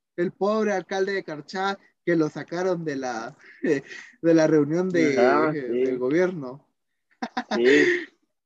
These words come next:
Speaker 2: Y el tipo no, no, no es ni pobre ni humilde, él es, él es empresario, es el más millonario de Carchá y, y otras cosas que por mi seguridad no lo digo aquí, pues, pero,
Speaker 1: Claro.
Speaker 2: pero eso pasa por, por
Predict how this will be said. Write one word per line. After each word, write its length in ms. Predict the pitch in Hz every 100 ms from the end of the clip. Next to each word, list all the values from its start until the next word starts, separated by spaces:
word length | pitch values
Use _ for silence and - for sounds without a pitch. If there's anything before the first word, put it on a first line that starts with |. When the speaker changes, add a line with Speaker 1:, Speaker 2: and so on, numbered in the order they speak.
| _ _ -
Speaker 2:
Y 180 | 147 147
el 140 | 127
tipo 340 | 123 117 208 277
no, 180 | 202
no, 220 | 151 131 120
no 140 | 120
es 180 | 120 -
ni 160 | 120 - _
pobre 380 | - 120 139 131
ni 140 | 117
humilde, 720 | 107 98 98 131 165 135 110
él 120 | 131 302
es, 200 | - - _ _ _ _ _ -
él 100 | 131
es 140 | 180
empresario, 880 | 185 165 135 117 - 113 101 151 147
es 60 | 135
el 100 | 123
más 180 | 127
millonario 500 | 120 127 113 117 120 110
de 80 |
Carchá 720 | 95 101 95 - 104 104 135
y, 340 | 123 110 98 95 _ _ _ _ _
y 300 | - - 98
otras 520 | 104 _ _ 123 113
cosas 280 | - 123 123
que 120 | 110 104
por 140 | 107
mi 100 | 107
seguridad 380 | 101 104 101 110
no 100 | 120
lo 120 | 113
digo 180 | 107 117
aquí, 340 | 104 - 196 185
pues, 300 | 196 185 _ _
pero, 160 | 120 165
Speaker 1:
Claro. 340 | 180 165 151 _ _ _ _ - - - -
Speaker 2:
pero 180 | 131 147
eso 220 | 185 139
pasa 300 | 170 220 214
por, 360 | - 156 131 104
por 420 | 131 127 120